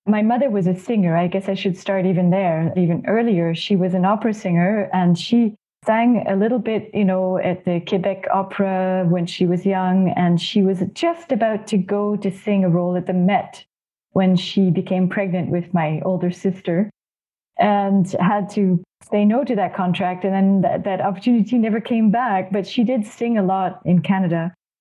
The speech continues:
Then she stopped and, and went to teaching. But, you know, I was raised by a mother who listened to the opera on the radio on Saturdays. And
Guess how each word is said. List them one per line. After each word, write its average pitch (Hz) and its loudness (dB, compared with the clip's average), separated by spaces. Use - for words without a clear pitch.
Then 226 2
she 269 -2
stopped 240 -4
and, 214 2
and 202 2
went 196 -4
to 202 0
teaching. 170 0
But, - -4
you 247 4
know, 202 2
I 196 0
was 196 0
raised 190 -2
by 185 2
a 180 2
mother 180 0
who 180 0
listened 185 0
to 185 0
the 170 0
opera 175 0
on 175 2
the 175 2
radio 175 0
on 170 2
Saturdays. 170 0
And 175 2